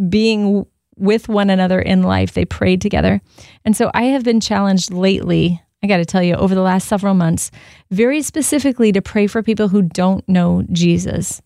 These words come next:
I feel like this should be, like, just a normal part of every believer's life. But I'm telling you, it was not on the forefront of my mind. It wasn't on my radar. I wasn't doing it.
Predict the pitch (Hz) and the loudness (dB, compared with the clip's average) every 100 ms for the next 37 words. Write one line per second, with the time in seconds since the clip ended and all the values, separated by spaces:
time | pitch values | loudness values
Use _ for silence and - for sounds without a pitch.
0 | _ _ _ _ 277 269 247 226 262 202 | _ _ _ _ -2 -2 0 -2 0 2
1 | 202 190 - 208 196 - 220 202 - 196 | 2 0 -2 -4 -4 -2 -2 -2 -2 0
2 | 190 196 220 208 - 214 208 185 - 190 | 2 0 -2 -4 -2 0 0 0 -2 -2
3 | 190 220 202 196 190 180 - 185 190 - | 0 0 2 0 0 -2 -2 0 0 -2
4 | 208 208 233 - 226 233 214 190 185 220 | -2 2 2 0 -2 2 2 2 0 -2
5 | 214 202 202 190 196 190 - - - _ | -2 -2 0 0 0 -2 -4 -8 -18 _
6 | _ _ _ _ - 196 190 170 202 196 | _ _ _ _ -4 0 0 -2 -2 -2
7 | 208 196 180 180 175 190 240 220 - 190 | 0 -2 0 0 0 0 0 0 -2 -2
8 | 220 226 214 202 190 269 277 190 175 220 | 0 2 2 2 0 2 2 0 0 0
9 | 226 185 220 269 320 - - | -2 -2 -2 0 0 -4 -10